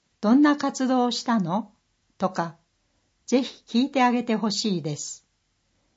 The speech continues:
そして、一つでも単語や歌が出てきたら、子供を褒めていただけると嬉しいです。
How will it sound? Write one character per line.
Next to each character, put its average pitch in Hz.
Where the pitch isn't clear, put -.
そ 240
し -
て、 180
一 -
つ 285
で 208
も 165
単 247
語 247
や 208
歌 233
が 208
出 180
て 185
き -
た 170
ら、 160
子 233
供 269
を 220
褒 226
め 254
て 240
い 214
た 185
だ 175
け 175
る 165
と 160
嬉 190
し 202
い 151
で 147
す。 -